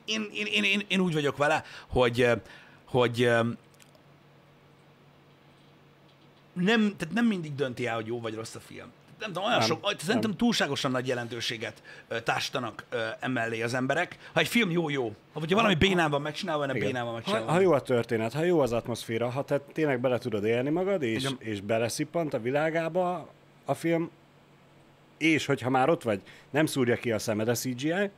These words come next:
Speaker 2: mint, mint rossz C G I, akkor nincsen vele semmi baj.
Speaker 1: Egyébként igaza van Tamásnak is, stop motion-nel meg lehetett volna csinálni, ugye?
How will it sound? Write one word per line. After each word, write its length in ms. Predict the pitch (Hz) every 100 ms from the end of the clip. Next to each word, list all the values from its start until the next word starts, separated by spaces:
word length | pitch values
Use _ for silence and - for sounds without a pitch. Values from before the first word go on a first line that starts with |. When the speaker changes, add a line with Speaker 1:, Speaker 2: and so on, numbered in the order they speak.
| - - - - - -
Speaker 2:
mint, 340 | 101 98 -
mint 180 | 104 98
rossz 280 | 113 143 - - -
C 60 |
G 180 | 143 147
I, 240 | 180 180 170 - - - - - - -
akkor 280 | 104 120
nincsen 280 | 107 95 104
vele 120 | 95
semmi 240 | 92 98 90
baj. 140 | 90 92 - -
Speaker 1:
Egyébként 380 | 220 254 349
igaza 260 | 370 262 165
van 140 | 156
Tamásnak 500 | 156 175 120 120 123
is, 140 | 139 -
stop 280 | - 254 226
motion-nel 320 | 151 139 170 185
meg 140 | 165
lehetett 240 | 117 110 107
volna 180 | 113
csinálni, 440 | 113 131 117 127 123
ugye? 280 | 139 175